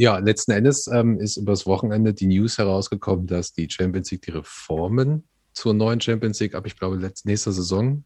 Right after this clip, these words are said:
ähm, bekannt geben möchte. Und dann, ähm,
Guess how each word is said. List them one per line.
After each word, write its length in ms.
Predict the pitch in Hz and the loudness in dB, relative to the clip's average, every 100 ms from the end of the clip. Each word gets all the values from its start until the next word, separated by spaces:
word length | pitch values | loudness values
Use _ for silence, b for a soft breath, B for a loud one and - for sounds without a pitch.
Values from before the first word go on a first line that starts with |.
| _ | _
ähm, 340 | 110 110 113 113 | -2 2 2 2
bekannt 400 | 117 131 139 - | 2 2 0 2
geben 220 | 135 127 | 2 4
möchte. 360 | 131 131 143 | 0 2 0
Und 240 | 98 107 101 | 2 0 2
dann, 260 | 101 107 - B B 180 B B B B B _ _ _ _ - | 2 0 -2 B B -18 B B B B B _ _ _ _ 2
ähm, 440 | 117 110 107 107 | 4 6 6 4